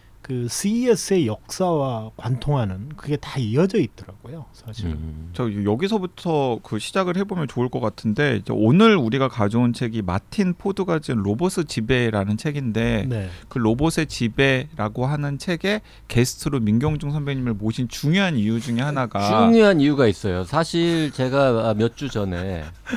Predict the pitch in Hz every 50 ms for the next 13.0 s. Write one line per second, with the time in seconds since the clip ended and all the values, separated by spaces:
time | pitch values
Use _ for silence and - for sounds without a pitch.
0 | - - - - - - - 101 98 98 101 104 101 107 107 104 101 104 - -
1 | 87 113 110 110 113 120 117 101 104 - - 104 98 87 - 113 104 90 85 92
2 | 92 - - - - - 185 196 202 202 190 165 123 - - - - 95 82 76
3 | - - - - - - - - 101 104 107 98 90 - 98 - - - - 80
4 | 80 87 95 87 80 80 92 95 - - - - - - - - - - - 180
5 | 196 196 175 151 - - 175 175 170 147 - - - 147 160 156 151 131 - -
6 | - 120 113 110 110 - 196 214 185 113 - 117 110 - - 214 240 - - -
7 | - - - - - - - 156 127 143 160 165 170 170 151 123 123 139 160 165
8 | - 202 202 202 190 196 190 170 180 185 196 185 185 185 180 180 170 170 180 165
9 | 170 175 175 175 170 156 135 135 135 131 160 180 202 190 - - 180 160 147 143
10 | 147 117 98 95 107 101 95 110 110 113 107 92 80 - 131 - 175 165 160 -
11 | 262 269 285 294 - 285 247 190 147 214 - 160 170 247 247 240 - - 202 170
12 | - 143 127 151 165 156 151 147 139 123 107 101 92 - - - 151 147 113 85